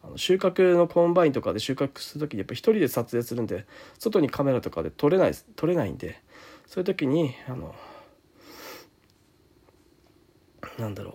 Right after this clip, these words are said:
コンバインの外にくくりつけておい-、おいて、自撮り棒みたいなやつでくくりつけておけば、あー、結構いろんな絵が撮れるんで、すげえ良かったなっていうのがありますと。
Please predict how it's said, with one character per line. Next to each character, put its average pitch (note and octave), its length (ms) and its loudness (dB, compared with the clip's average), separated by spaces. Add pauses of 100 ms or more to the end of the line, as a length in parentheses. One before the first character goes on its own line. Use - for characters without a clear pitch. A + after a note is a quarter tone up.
コ C3+ 140 -2
ン C3 80 4
バ C#3 100 6
イ B2+ 40 4
ン - 20 2
の A#2+ 60 -2
外 C3 220 -2
に G2+ 120 0
く - 160 -14
く - 100 -4
り A#2+ 80 -2
つ - 100 -8
け A#2+ 100 -2
て F#2 100 -2
お F2 80 -2
い-、 F#2+ 80 -8 (180)
お B2 120 -4
い A#2 60 -8
て、 D#3 320 4 (920)
自 A#2+ 100 -8
撮 C3 100 4
り C#3 100 6
棒 B2+ 120 0
み G2+ 120 -4
た - 80 -4
い F2 40 -2
な G2 60 -4
や G2+ 60 -6
つ - 100 -14
で A2+ 80 -10
く - 120 -12
く B2+ 100 -6
り A#2 60 -6
つ - 100 -14
け A#2+ 80 -4
て A#2 80 -4
お A#2 80 -2
け A#2+ 120 -4
ば、 C#3+ 260 0 (140)
あ - 40 -18
ー、 - 320 -16 (100)
結 - 160 -10
構 F#2+ 60 -6
い A#2+ 60 -2
ろ B2 80 0
ん B2 40 0
な A#2 160 -2 (100)
絵 A#2+ 180 -4
が - 120 -12
撮 G2+ 120 -10
れ G#2+ 100 -6
る B2+ 160 -14
ん A#2+ 80 -16
で、 - 180 -18
す - 140 -16
げ B2+ 100 -8
え F2+ 140 -10 (480)
良 - 100 -8
か - 100 -14
っ - 60 -20
た - 120 -20
な - 80 -16
っ - 40 -18
て - 200 -20
い - 40 -18
う - 20 -18
の - 60 -20
が - 80 -20 (840)
あ - 20 -20
り A2 100 -14
ま A2 120 -16
す - 120 -18
と。 - 100 -20